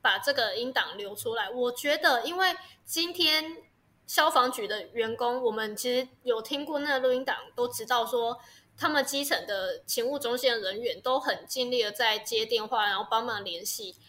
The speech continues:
可是今天却要被安排，就是被局长拖下水来安排一出，就是演员训练班演戏给大众看。所以我觉得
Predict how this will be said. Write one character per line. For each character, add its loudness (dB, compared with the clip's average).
可 0
是 -2
今 0
天 2
却 2
要 10
被 4
安 4
排， 0
就 -4
是 2
被 2
局 -2
长 -2
拖 2
下 4
水 -6
来 2
安 0
排 2
一 -4
出， -4
就 -4
是 -2
演 -6
员 -8
训 -4
练 0
班 0
演 -4
戏 -6
给 -4
大 4
众 -6
看。 -4
所 -2
以 4
我 4
觉 0
得 2